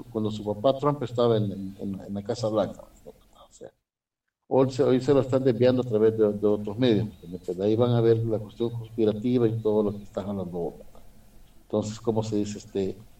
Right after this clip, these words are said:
vaya. Pero entonces, ¿cómo se llama? Este, ¿dónde queda, verdad? O sea, la, la inversión que aparentemente se está diciendo de que va a haber para evitar, ¿cómo se llama? Este,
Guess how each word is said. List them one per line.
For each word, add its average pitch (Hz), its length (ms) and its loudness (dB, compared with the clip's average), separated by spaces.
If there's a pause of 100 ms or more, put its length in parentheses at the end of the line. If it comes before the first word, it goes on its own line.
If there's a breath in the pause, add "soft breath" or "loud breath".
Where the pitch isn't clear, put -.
(140)
vaya. - 260 -6 (1120)
Pero 151 160 4
entonces, 170 480 2
¿cómo 135 280 0
se 139 100 -4
llama? 131 220 0
Este, 117 260 -2 (140)
¿dónde 127 360 2
queda, 131 400 2 (320)
verdad? 92 400 -8
O 113 40 -16
sea, 107 260 -2
la, 98 300 0
la 107 140 2
inversión 110 720 2
que 104 200 0
aparentemente 107 680 -4
se - 100 -16
está - 200 -2
diciendo 113 460 0 (420 soft breath)
de 110 120 0
que 107 140 2
va 107 140 6
a - 20 6
haber 117 280 4
para 107 180 4
evitar, 101 500 -2
¿cómo 107 180 -8
se 104 80 -12
llama? 104 200 -6
Este, 101 440 -6